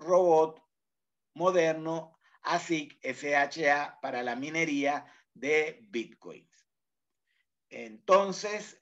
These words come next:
aquí están las cartas echadas. Usted, si no tiene cuenta en Ciudad Minera, ábrala de inmediato y asesórese para ver cuál es el mejor plan que le conviene. La metodología que tenemos en el movimiento, la segunda oportunidad,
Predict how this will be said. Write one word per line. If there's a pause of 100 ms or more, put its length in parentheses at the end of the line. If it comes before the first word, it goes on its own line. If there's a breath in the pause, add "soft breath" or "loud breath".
(100)
aquí
están
las
cartas
echadas. (300 soft breath)
Usted,
si
no
tiene
cuenta
en
Ciudad
Minera,
ábrala
de
inmediato (320 loud breath)
y
asesórese
para
ver (220 loud breath)
cuál
es
el
mejor
plan
que
le
conviene. (560)
La
metodología
que
tenemos
en
el
movimiento,
la
segunda
oportunidad,